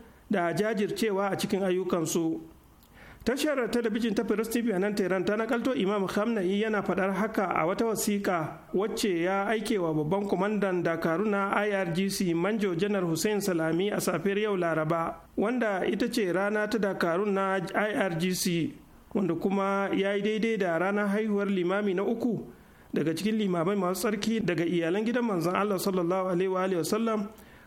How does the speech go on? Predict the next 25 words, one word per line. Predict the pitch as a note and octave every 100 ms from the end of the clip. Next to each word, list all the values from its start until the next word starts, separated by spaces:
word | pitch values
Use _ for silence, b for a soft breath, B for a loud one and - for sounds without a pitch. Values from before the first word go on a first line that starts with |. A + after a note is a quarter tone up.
| B
wato | E3+ E3 F3 F3
Imam | F3 F#3 G#3+ G3+
Hussein | E3+ A#3 A#3+ G#3+
dan | G#3 G3+
Aliyu | F3+ A#3 A3+
alaihi | F3+ F3+ F3+ F3+
assalam. | E3 F3+ D#3 D#3+ D#3 - - - B B B B
An | - D4
kafa | D4 D4
dakarun | A3 G#3 G3+ G3+ A#3+
I | A#3 B3
R | C4 G3+
G | G3 G#3
C | A3+ F#3+
ne | F#3 E3+
jim | F3 F3
kaɗan | F#3+ A3+ A#3+ A#3+ A3+
bayan | G3 A#3
nasarar | A#3+ C4 B3+ G#3
junjuya | A3 F#3+ F3
halin | G#3+ G3+
musulunci | F#3 G#3+ G#3+ A#3+ A#3+
a |
nan | G3+ G#3
ƙasar | G#3